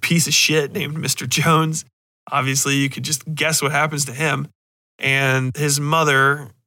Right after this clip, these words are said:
is just sort of around, and she's kind of a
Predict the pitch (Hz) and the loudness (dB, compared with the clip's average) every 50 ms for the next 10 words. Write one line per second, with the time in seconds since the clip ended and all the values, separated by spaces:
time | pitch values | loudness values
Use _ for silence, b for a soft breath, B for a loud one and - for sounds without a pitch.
0 | _ _ - 131 131 131 127 123 123 123 127 131 135 131 - - - - 143 139 | _ _ -2 0 2 2 2 2 2 0 0 -2 -2 -2 -2 -2 -4 -2 -2 0
1 | 139 131 - - - - - 156 147 143 139 131 127 135 135 - - 123 120 135 | 0 0 0 2 2 2 2 4 4 4 4 4 2 2 -2 -6 -8 -2 0 0
2 | 156 156 151 147 143 147 143 127 113 139 - - 127 123 - - 123 - - - | 2 2 2 2 2 0 0 -4 -4 -4 -4 -2 -2 -4 -4 -4 -6 -6 -6 -6
3 | 123 117 110 110 | -8 -8 -10 -10